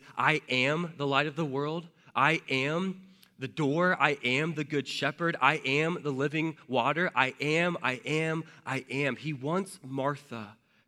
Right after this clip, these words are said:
to be consumed with who Jesus is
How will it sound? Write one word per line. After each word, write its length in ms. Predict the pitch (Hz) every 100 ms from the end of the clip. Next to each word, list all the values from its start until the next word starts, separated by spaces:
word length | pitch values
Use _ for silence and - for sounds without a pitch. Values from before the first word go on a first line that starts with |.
| -
to 80 | 139
be 140 | 135
consumed 720 | - 123 123 - 160 170 170
with 140 | 139
who 100 | 139
Jesus 600 | 117 - 170 170 147 156
is 420 | - 127 123 117